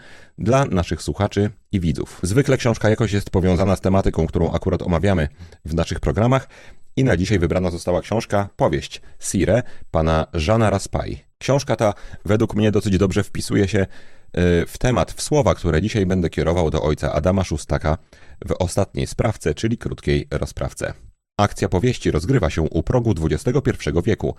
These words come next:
kiedy wydawałoby się już nikt poważnie nie traktuje idei monarchii. A pomysł osadzenia na tronie potomka dawnych królów wydaje się równie egzotyczny, co śmieszny. Okazuje się jednak, że nie wszyscy tak uważają,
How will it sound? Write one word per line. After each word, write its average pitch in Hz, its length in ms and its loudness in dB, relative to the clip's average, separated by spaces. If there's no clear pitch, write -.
kiedy 95 240 4
wydawałoby 95 460 4
się 95 220 2
już 104 180 -2
nikt 131 260 2
poważnie 78 480 0
nie 73 100 0
traktuje 82 380 0
idei 78 440 0
monarchii. 78 680 -4
A 76 160 2
pomysł 131 380 2
osadzenia 101 400 2
na 87 100 0
tronie 131 400 0
potomka 117 480 2
dawnych 113 360 2
królów - 640 -2
wydaje 107 280 4
się 110 120 2
równie 107 240 2
egzotyczny, 95 560 0
co 113 300 0
śmieszny. - 560 -4
Okazuje 87 400 2
się 85 200 2
jednak, 82 320 2
że 117 160 2
nie 143 120 2
wszyscy - 360 -2
tak - 180 -4
uważają, 71 540 -2